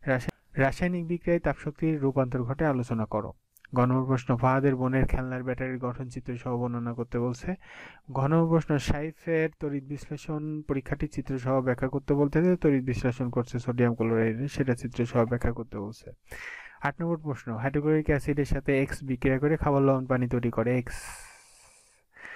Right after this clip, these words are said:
মানে কি থাকবে এখানে? ক নম্বর প্রশ্ন, অ্যাসিড কাকে বলে? খ নম্বর, মিথেন অ্যাসিড নয় কেন? গ নম্বর প্রশ্ন, উদ্দীপকে সংঘটিত বিক্রিয়াটি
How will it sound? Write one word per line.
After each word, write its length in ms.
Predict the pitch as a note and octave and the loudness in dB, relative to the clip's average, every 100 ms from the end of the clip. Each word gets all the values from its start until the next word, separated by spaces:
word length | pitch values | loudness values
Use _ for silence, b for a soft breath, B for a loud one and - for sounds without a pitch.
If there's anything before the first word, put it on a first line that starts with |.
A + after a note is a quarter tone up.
| B B B B D3 | B B B B 0
মানে 160 | C3 | 0
কি 160 | B2+ D3+ | 2 2
থাকবে 360 | D#3 D3 D3+ | 2 2 2
এখানে? 460 | C#3+ C#3+ C#3+ C#3 C#3+ - _ _ _ - | 2 2 0 0 -2 -6 _ _ _ 0
ক 60 | |
নম্বর 260 | D3 E3 D#3 | 0 2 -2
প্রশ্ন, 280 | D3+ - C3+ | -4 -2 -2
অ্যাসিড 300 | C3+ - E3+ - | 0 -2 -4 -2
কাকে 300 | B2+ A#2+ B2+ | -2 0 0
বলে? 380 | A2+ A2 G#2+ - - _ _ _ - | 0 0 -2 -6 -12 _ _ _ -6
খ 100 | C#3 | -2
নম্বর, 380 | C3+ C3 B2 A2 - | 0 2 2 2 0
মিথেন 380 | C#3 C3+ D#3 D#3 | -2 2 2 2
অ্যাসিড 360 | C#3+ B2+ D3 C3 | 0 0 0 0
নয় 180 | C3+ | -2
কেন? 260 | B2 A#2 G#2+ - _ b b b b - | 0 -2 -4 -14 _ b b b b -6
গ 80 | C3 | -2
নম্বর 240 | C#3 D#3 | 0 2
প্রশ্ন, 280 | E3 D#3+ - | 2 0 2
উদ্দীপকে 460 | D3 D3 D3 D3 C#3+ | 4 4 4 2 0
সংঘটিত 380 | C3+ C#3 D3 D#3+ | -2 -4 -2 -2
বিক্রিয়াটি 440 | D3+ D3 D3+ | -2 0 0